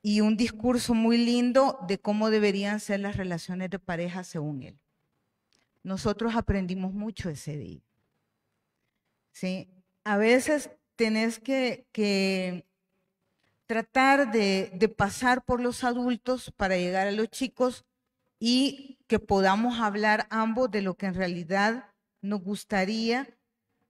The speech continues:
no de cómo, a veces no de cómo es el mundo, sino de cómo queremos que sea.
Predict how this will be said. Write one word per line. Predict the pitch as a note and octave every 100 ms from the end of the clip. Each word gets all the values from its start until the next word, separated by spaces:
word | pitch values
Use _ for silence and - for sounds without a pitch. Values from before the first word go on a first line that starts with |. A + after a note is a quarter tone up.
| _
no | G#3 G#3+ A3 A3+ A3+ B3
de | C4+ C#4
cómo, | C#4 A#3+ A#3+ B3 B3 A#3+ A#3 - _ _
a | G#3+
veces | G#3 G#3+ B3
no | A#3 A3+
de | A3
cómo | A3+ A3+
es | A#3+
el | A#3
mundo, | A3+ A#3+ B3
sino | A#3+ G#3+ G3
de | G3+
cómo | G#3 G#3 G3+
queremos | F#3+ F3+ F#3 -
que | F3+
sea. | - B3 A3+ D3 -